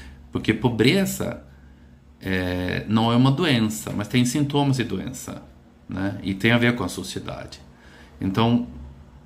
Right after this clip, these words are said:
puramente estruturalista também não dá. Você precisa também falar da biologia. Então, normalmente você chega numa explicação que chama híbrida,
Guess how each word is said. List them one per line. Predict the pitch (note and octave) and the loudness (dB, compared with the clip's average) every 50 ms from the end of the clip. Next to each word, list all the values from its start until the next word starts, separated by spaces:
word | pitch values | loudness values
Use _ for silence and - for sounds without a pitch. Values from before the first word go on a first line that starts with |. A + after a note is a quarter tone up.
| - - - - - - | -20 -20 -20 -20 -6 -4
puramente | - C#3 E3+ G3 F3 C#3+ A#2+ A#2+ A#2+ A#2 A#2 | -2 2 4 6 6 8 6 6 6 4 0
estruturalista | A2+ - - G#2+ G#2+ G#2 - G#2 G#2 G#2 G#2+ G#2+ - - - | -4 -6 -4 -4 -4 -4 -4 -4 -2 -2 -2 -4 -4 -6 -8
também | A2 - - A#2+ C3 D#3 F3+ | -4 0 2 2 2 2 2
não | D#3 A#2+ G2 | 2 0 0
dá. | F#2 - - - | -2 -6 -10 -10
Você | - F#2+ G2+ - - - | -8 -8 -6 -6 -6 -6
precisa | - - A2+ - - B2 A#2+ B2 | -6 -8 -6 -2 -2 0 0 -2
também | B2 - C#3 C3 A#2+ A#2 - E3+ E3 C#3 | -2 0 2 2 4 4 4 2 2 0
falar | - - G#2+ G2+ | -2 -4 -4 -4
da | F#2+ F#2 F2+ | -4 -6 -6
biologia. | F2 F2 D#2+ C#2 C2 B1 A#1+ A#1+ C#2+ B1+ C2 C2 C#2+ | -6 -6 -6 -4 -6 -6 -6 -8 -10 -12 -12 -10 -10
Então, | F#2+ F#2+ - B2 | -6 -2 2 4
normalmente | C3 C#3+ E3 E3+ E3 D3+ C3+ B2+ B2+ A2+ | 4 4 4 2 4 6 6 6 4 2
você | A2+ A2+ A2 - C#3+ | -2 -4 -2 -2 -2
chega | C3+ C3+ - - C#3 C#3 C#3 C3 A#2+ G#2+ | -2 -2 0 2 4 4 4 4 2 0
numa | G#2 G2+ G2+ | -2 -2 -2
explicação | G2 F2+ - - - F#2+ F#2 - F#2+ F#2 - G2 F#2 | -4 -4 -6 -8 -8 -8 -8 -6 -8 -6 -6 -6 -6
que | - | -6
chama | - - F#2+ F2+ F2+ E2+ F2 | -6 -6 -6 -6 -6 -6 -2
híbrida, | F#2+ C#3 C#3+ C3 G#2+ G2 - - - - - - | 0 2 4 4 2 2 -2 -8 -8 -8 -10 -10